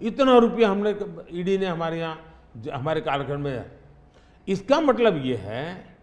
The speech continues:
कि ईडी सही काम कर रही है। कैश पकड़ा है भाई, लोग पकड़े नहीं, कैश भी पकड़ा है। और मेरा ये commitment है जी, मैं ये convince हूँ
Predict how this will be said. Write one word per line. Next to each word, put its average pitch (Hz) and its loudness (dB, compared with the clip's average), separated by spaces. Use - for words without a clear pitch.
कि 147 -6
ईडी 165 -2
सही 196 6
काम 233 0
कर 226 -2
रही 226 -6
है। 202 -8
कैश 226 4
पकड़ा 247 -4
है 226 -4
भाई, 185 -10
लोग 156 -2
पकड़े 202 0
नहीं, 269 -2
कैश 226 2
भी 226 -4
पकड़ा 190 -6
है। 139 -12
और 160 4
मेरा 160 4
ये 214 8
commitment 135 -4
है - -12
जी, - -8
मैं 120 -4
ये 185 2
convince 175 -2
हूँ 60 -10